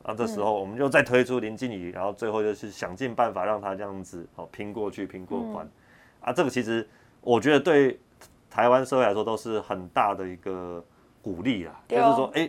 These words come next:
Speaker 1: 民主是有用的。我觉得这，
Speaker 2: 对哦。
Speaker 1: 这个，这个很重要，民主是有用的。
Speaker 2: 民主是有用的，再来选票是有路用。
Speaker 1: 对，对，
Speaker 2: 你干那在叫，叫讲，哎，人家就敢死，就敢死。你若无用选票，今仔是眼宽宏咧做立委呢。
Speaker 1: 是啊，是啊，这个很，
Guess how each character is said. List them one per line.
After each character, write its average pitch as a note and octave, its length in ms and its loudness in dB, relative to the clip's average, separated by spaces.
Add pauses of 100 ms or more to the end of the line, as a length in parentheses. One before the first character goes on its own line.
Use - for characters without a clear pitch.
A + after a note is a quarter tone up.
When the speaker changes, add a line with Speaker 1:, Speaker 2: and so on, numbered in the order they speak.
(100)
Speaker 1:
民 C3+ 200 2
主 B2+ 200 -2
是 B2+ 160 -4
有 F#2 160 -2
用 F#2 200 -2
的。 - 60 -20 (340)
我 - 100 2
觉 - 60 12
得 - 160 12
这， - 0 -
Speaker 2:
对 - 60 -2
哦。 A#2+ 40 -14
Speaker 1:
这 D3+ 100 2
个， C3 280 6
这 D#3 60 0
个 B2+ 140 4
很 F#2+ 140 -8
重 G2+ 180 -4
要， C3 200 -2
民 C#4+ 180 4
主 D#4 100 6
是 F4+ 120 0
有 A4+ 60 6
用 - 20 8
的。 F#4+ 60 6
Speaker 2:
民 D#4 40 4
主 - 0 -
是 C#4 120 0
有 C4 140 2
用 B3+ 220 10
的， B3+ 180 4
再 G4+ 80 10
来 D4 120 12
选 - 240 6 (160)
票 F4+ 180 8
是 B3 140 0
有 A#3 100 0
路 G#3+ 220 8
用。 - 0 -
Speaker 1:
对， B3+ 180 8
对， F4 100 2
Speaker 2:
你 - 60 2
干 F4 100 10
那 E4 120 6
在 E4 160 8 (160)
叫， E4 240 6
叫 - 180 4
讲， G4 140 10
哎， G#4 100 10
人 F4 300 2
家 E4 160 10
就 F#4+ 140 0
敢 F#4+ 260 0
死， G4+ 160 -6
就 C4 120 -4
敢 F#4 220 2
死。 F4 160 -2
你 E4 160 6
若 E4+ 160 8
无 C4+ 140 6
用 C#4 200 4
选 F4+ 300 8
票， C#4+ 160 4
今 C#4 180 -4
仔 E4 120 8
是 C#4 160 -8
眼 A#3 260 6
宽 A#3+ 180 4
宏 G3+ 140 -4
咧 A#3 80 -2
做 A#3+ 160 0
立 F#3+ 120 -2
委 G3+ 140 -4
呢。 F3+ 80 -12
Speaker 1:
是 C3 160 -4
啊， C3+ 440 6
是 A#2+ 100 -8
啊， A2+ 340 6 (300)
这 F#3 80 -2
个 C#3+ 180 6
很， A#2+ 200 0